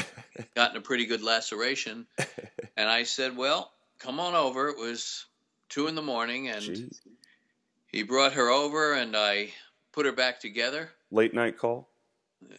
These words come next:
Speaker 2: I would say. And he was very appreciative. He says, "Is there anything I can do for you?" I said, "I've always wanted front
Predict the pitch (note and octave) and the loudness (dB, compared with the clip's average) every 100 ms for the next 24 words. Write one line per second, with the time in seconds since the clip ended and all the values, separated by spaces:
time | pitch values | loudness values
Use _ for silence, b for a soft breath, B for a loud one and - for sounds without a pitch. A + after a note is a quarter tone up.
0 | _ A2+ A#2 A#2 G#2+ - G2+ F#2+ B2+ - | _ -4 -2 -2 -4 0 2 2 0 -8
1 | _ _ _ _ b b _ _ - A#2 | _ _ _ _ b b _ _ 2 4
2 | B2 C3+ B2 C3+ D#3 E3 D3 F3 F#3 - | 4 4 4 2 2 2 -2 -4 -4 -4
3 | B2 A#2+ - D3 C#3+ D#3+ F3+ F3+ E3 D3+ | -6 -4 -4 -2 -2 -4 -4 -4 -4 -4
4 | B2+ C#3 E3+ - G2+ F#2+ G2 - A#2 A2 | -6 -6 -6 -6 -6 -4 -4 -4 -2 -2
5 | G#2+ B2+ D3+ C#3+ C#3 B2+ G#2 - - B2+ | -2 -4 -4 -4 -4 -4 -4 -8 -10 -4
6 | C#3+ | -4